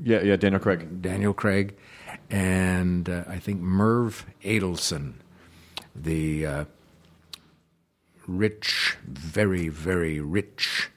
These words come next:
Speaker 2: uh, casino owner,
Speaker 1: Mm-hmm.
Speaker 2: who is a big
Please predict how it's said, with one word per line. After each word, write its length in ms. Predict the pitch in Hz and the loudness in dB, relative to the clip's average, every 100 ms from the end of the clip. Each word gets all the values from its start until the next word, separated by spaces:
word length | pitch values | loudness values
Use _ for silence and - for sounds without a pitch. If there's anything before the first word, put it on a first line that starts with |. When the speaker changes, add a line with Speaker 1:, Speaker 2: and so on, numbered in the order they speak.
| _ _ _ 85 | _ _ _ -6
Speaker 2:
uh, 480 | 80 80 80 78 76 _ - | -4 -2 -4 -6 -10 _ -6
casino 520 | 85 - 101 92 92 | -2 2 4 4 2
owner, 360 | 98 95 101 107 - | 0 0 0 -4 -8
Speaker 1:
Mm-hmm. 260 | 92 104 117 - - - _ _ - | -8 -6 -8 -10 -20 -20 _ _ -8
Speaker 2:
who 180 | 78 76 | -4 -2
is 160 | 71 73 | -2 -6
a 40 | |
big 380 | 65 92 82 | -2 -2 -2